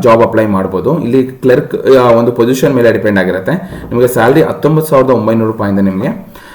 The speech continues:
ಆ, ಒಟ್ಟಾರೆ ಒಂದು ಲಕ್ಷದ ಹನ್ನೆರಡು ಸಾವಿರವರೆಗೂ ನಿಮಗೆ ಸ್ಯಾಲರಿ ಇರುತ್ತೆ. ಇದು ಆಫ್‌ಲೈನ್ ಪ್ರೊಸೆಸ್ ಆಗಿದೆ.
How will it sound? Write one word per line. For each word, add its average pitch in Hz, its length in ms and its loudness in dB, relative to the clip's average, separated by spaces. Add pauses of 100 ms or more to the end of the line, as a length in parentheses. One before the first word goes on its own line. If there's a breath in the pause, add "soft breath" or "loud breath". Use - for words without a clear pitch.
(140 loud breath)
ಆ, 113 180 2
ಒಟ್ಟಾರೆ 123 460 2
ಒಂದು 123 240 2
ಲಕ್ಷದ 143 260 2
ಹನ್ನೆರಡು 110 280 -2
ಸಾವಿರವರೆಗೂ 101 480 -2
ನಿಮಗೆ 98 240 -2 (200)
ಸ್ಯಾಲರಿ 127 260 2
ಇರುತ್ತೆ. - 580 -8
ಇದು 156 260 0
ಆಫ್‌ಲೈನ್ 165 480 2
ಪ್ರೊಸೆಸ್ 120 360 -2
ಆಗಿದೆ. 101 520 -4